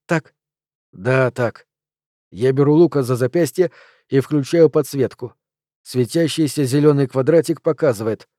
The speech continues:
восемьдесят четыре пятьдесят,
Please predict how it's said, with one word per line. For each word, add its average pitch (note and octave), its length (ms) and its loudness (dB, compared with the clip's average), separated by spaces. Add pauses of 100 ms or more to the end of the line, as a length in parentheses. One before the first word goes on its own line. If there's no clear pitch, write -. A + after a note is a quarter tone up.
(440)
восемьдесят C#3 760 -2
четыре C3 380 -2
пятьдесят, A#2 600 -6